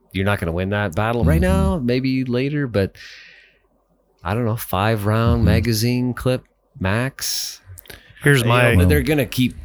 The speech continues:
Speaker 1: ratcheting down on the regulations.
Speaker 3: Here's my, here's my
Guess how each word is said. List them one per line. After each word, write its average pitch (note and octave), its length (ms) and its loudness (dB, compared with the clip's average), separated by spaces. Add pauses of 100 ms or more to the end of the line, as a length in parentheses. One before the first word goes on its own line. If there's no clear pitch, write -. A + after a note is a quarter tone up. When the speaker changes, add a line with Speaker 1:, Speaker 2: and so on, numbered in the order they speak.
Speaker 1:
ratcheting G#2 600 0
down F#2 360 0
on E2+ 180 -2
the D#2 100 -2
regulations. D2+ 640 -6
Speaker 3:
Here's A#2+ 160 4
my, A#2+ 280 4 (220)
here's C#3 220 2
my G#2+ 400 2